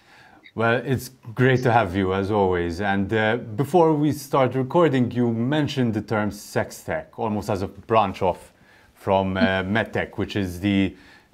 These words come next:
Speaker 1: uh, main focus of the Digital Summit. Um, tell us a bit more what sex tech is exactly and where the Healthy Pleasure Group comes into the picture.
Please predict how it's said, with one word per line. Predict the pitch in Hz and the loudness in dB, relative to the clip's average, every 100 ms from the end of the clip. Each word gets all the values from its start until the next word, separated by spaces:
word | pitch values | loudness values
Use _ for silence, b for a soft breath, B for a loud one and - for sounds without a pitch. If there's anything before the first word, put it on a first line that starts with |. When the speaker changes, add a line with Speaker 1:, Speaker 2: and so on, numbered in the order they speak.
| - | -8
Speaker 1:
uh, | 95 92 95 107 | -2 0 0 -2
main | 117 104 | -4 -4
focus | 98 113 - 92 | 0 -2 -2 -4
of | 104 87 82 | -4 -4 -6
the | 95 95 | -4 -4
Digital | 90 92 85 101 | -4 -6 -6 -6
Summit. | 92 117 101 87 - 120 | -4 -2 -2 -4 -8 -6
Um, | 117 127 151 B B B B | -2 -2 -6 B B B B
tell | 208 | 2
us | 156 | 2
a | |
bit | 135 123 | 2 2
more | 127 123 | 4 4
what | 120 117 120 - | 4 4 2 0
sex | - 123 101 - | -6 -4 -4 -4
tech | 107 - | -6 -4
is | 113 90 | -6 -4
exactly | 101 85 90 - 104 | -4 -2 -4 -2 -2
and | 104 98 | -2 -2
where | 107 110 107 | 0 2 0
the | 110 | -2
Healthy | 95 110 101 | -2 -4 -6
Pleasure | - 110 92 92 | -4 -2 -2 -6
Group | 82 87 - | -6 -10 -6
comes | 95 92 | -6 -6
into | 87 98 | -8 -10
the | 82 | -6
picture. | 104 - 80 | -8 -8 -14